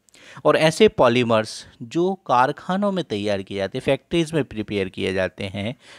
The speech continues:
वो सिंथेटिक पॉलीमर्स कहलाते हैं। इनका मॉलिक्यूलर, अ, जो वेट होता है, मॉलिक्यूलर मास जो होता है, वो बहुत ज़्यादा होता है और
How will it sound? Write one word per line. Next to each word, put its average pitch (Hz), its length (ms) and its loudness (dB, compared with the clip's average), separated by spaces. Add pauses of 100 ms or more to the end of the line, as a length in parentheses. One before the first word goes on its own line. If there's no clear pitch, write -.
(140)
वो 160 100 0
सिंथेटिक 170 760 -2
पॉलीमर्स 90 520 -4
कहलाते 90 480 -10
हैं। - 120 -20 (640)
इनका 135 200 4
मॉलिक्यूलर, 151 640 4 (340)
अ, 127 280 0
जो 117 160 -2
वेट 131 260 -2
होता 139 200 -2
है, 139 120 0
मॉलिक्यूलर 117 420 -2
मास 113 300 -2
जो 131 140 -6
होता 123 160 -4
है, 120 60 -4
वो 113 100 -10
बहुत 104 320 -2
ज़्यादा 104 260 0
होता 123 340 -2
है 131 200 -10 (600)
और 113 440 2